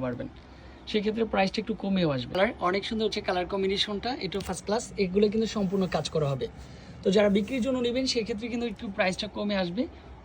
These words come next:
অবশ্যই ভিডিওটা দেখার সাথে সাথে একটা লাইক করবেন, একটা কমেন্ট করে জানাবেন, সুন্দর কিছু কালেকশন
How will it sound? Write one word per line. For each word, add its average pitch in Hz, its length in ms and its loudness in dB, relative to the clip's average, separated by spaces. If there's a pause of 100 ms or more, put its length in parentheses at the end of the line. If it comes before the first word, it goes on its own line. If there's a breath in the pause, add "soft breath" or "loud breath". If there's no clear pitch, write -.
অবশ্যই 247 420 0
ভিডিওটা 214 340 0
দেখার 196 260 0
সাথে 196 260 -4
সাথে 208 200 -8 (200)
একটা 202 120 -2 (100)
লাইক 180 160 4 (100)
করবেন, 214 300 2
একটা 196 120 -4 (100)
কমেন্ট 190 320 0
করে 208 120 0 (100)
জানাবেন, 185 280 2 (380 loud breath)
সুন্দর 226 300 4
কিছু 233 160 -2 (100)
কালেকশন 190 320 0